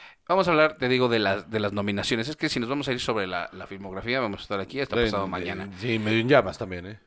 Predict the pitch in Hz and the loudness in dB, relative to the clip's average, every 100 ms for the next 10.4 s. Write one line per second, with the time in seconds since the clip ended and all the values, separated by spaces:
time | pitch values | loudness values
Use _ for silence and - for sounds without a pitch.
0 | _ - 127 123 123 123 120 120 - _ | _ -2 2 4 4 4 4 2 0 _
1 | _ _ _ - 170 175 185 185 - _ | _ _ _ -2 0 4 4 4 0 _
2 | 147 170 - 165 131 113 101 - 131 135 | 0 0 0 0 0 0 -4 -4 -2 -2
3 | 190 247 - - - - - 101 - 117 | -2 -6 -8 -12 -16 -20 -20 -18 -8 -6
4 | 160 - 98 95 95 92 92 92 90 - | -6 -6 -4 -2 -2 -2 -4 -4 -6 -8
5 | 98 104 107 104 95 - 156 151 120 101 | -8 -6 -4 -4 -6 -4 -4 -4 -4 -4
6 | 95 127 127 175 - - - - - _ | -6 -4 -2 -4 -8 -16 -20 -20 -20 _
7 | 110 110 107 107 107 107 101 98 95 110 | -6 -4 -4 -4 -4 -6 -6 -4 0 0
8 | - 202 - _ - 107 123 156 _ _ | 0 -4 -6 _ -14 -10 -10 -12 _ _
9 | _ 104 104 - 139 147 - 147 - 131 | _ -12 -12 -4 -2 -2 -4 -6 -6 -10
10 | - 113 95 | -8 -8 -8